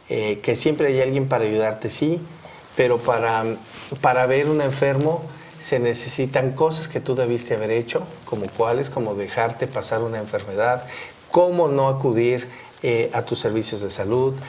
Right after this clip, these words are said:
cómo no mejorar tu dieta, cómo no mejorar tu ejercicio, como tantas cosas que no vigilamos. Muchas de las veces,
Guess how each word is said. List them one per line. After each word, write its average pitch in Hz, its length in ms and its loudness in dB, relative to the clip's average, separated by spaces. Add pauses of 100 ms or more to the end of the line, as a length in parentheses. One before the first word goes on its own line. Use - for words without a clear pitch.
(240)
cómo 165 360 6
no 135 140 2
mejorar 123 440 0
tu 110 140 -4
dieta, 110 380 0
cómo 147 320 2
no 127 140 2
mejorar 117 400 0
tu - 120 -2
ejercicio, 117 760 -2 (320)
como 143 300 4
tantas 175 520 0
cosas 160 600 0 (100)
que 123 160 0
no 120 220 2
vigilamos. 95 720 -6 (160)
Muchas 143 400 2
de 123 100 4
las 110 160 0
veces, 139 460 0